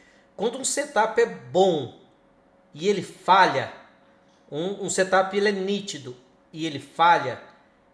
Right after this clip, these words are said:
ele é bom pra reversão. Porque ele armadilha um monte de gente.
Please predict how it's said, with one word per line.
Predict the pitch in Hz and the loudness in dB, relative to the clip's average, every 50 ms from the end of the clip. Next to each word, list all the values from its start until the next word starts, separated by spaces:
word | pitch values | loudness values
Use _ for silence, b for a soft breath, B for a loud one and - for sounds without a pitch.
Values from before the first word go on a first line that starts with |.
| _ | _
ele | 156 156 170 | -4 -2 0
é | 196 202 | 0 0
bom | 202 - 127 - 190 202 220 208 214 | 0 -4 -2 2 4 6 6 6 4
pra | 196 180 | 2 2
reversão. | 165 170 170 147 160 156 143 - - - 120 113 113 - - - _ _ _ _ _ _ _ _ _ _ _ | 4 2 2 2 0 -2 -2 -2 -6 -6 -6 -8 -10 -12 -18 -20 _ _ _ _ _ _ _ _ _ _ _
Porque | _ 233 247 240 180 | _ -4 -4 -2 0
ele | 170 160 | 2 4
armadilha | 160 165 170 180 185 208 - 160 180 196 214 | 4 4 4 4 2 2 2 -2 -4 -4 -2
um | 226 | -2
monte | 214 208 214 208 214 202 | -2 -2 -2 -4 -4 -8
de | 208 | -10
gente. | 233 220 226 196 208 202 202 - - - - - | -6 -2 -2 -2 -2 -4 -6 -12 -16 -18 -20 -20